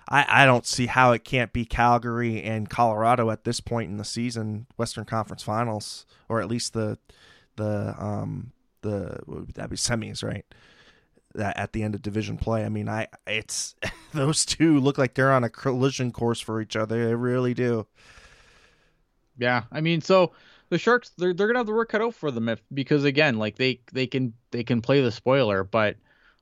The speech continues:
Speaker 2: like, again, these teams, a lot of these teams that they're gonna come up and play are gonna have m-, much more to play for than them.
Speaker 1: Yeah, that,
Speaker 2: It'd
Speaker 1: that
Speaker 2: be
Speaker 1: is
Speaker 2: interesting to see.
Speaker 1: Yeah, and, and again, I think that's why I've set my expectations now, and I think,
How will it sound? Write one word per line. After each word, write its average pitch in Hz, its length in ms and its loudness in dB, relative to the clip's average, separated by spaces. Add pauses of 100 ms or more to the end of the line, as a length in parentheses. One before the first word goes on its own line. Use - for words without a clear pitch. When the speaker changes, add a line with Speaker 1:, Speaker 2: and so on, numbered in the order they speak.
(140)
Speaker 2:
like, 101 100 -4
again, 101 380 0 (140)
these 98 220 -4
teams, 98 320 -4
a 95 80 -8
lot 107 200 4
of 101 80 0
these 98 160 -4
teams 98 320 -4
that 98 180 0
they're 104 100 2
gonna 101 200 0
come 101 180 -4
up 95 160 -4
and 95 100 -4
play 95 260 2
are 90 100 0
gonna 95 160 0
have 95 240 2
m-, 95 120 -4 (100)
much 110 520 2
more 107 80 2
to 98 80 2
play 101 220 -2
for 98 260 0
than 95 200 0
them. 90 240 0 (800)
Speaker 1:
Yeah, 101 200 -10 (220)
that, 113 180 0
Speaker 2:
It'd 113 120 0
Speaker 1:
that 120 40 6
Speaker 2:
be 120 60 8
Speaker 1:
is - 40 8
Speaker 2:
interesting 110 300 0
to 98 100 2
see. 95 240 0 (480)
Speaker 1:
Yeah, 165 240 8
and, 147 300 2
and 139 160 2
again, 123 340 2
I 107 80 0
think 123 260 -4
that's 123 260 2
why 127 280 8
I've 127 160 6
set - 220 0
my 127 180 2
expectations 123 720 -2
now, 127 240 4
and 123 80 2
I 117 80 0
think, 123 300 -6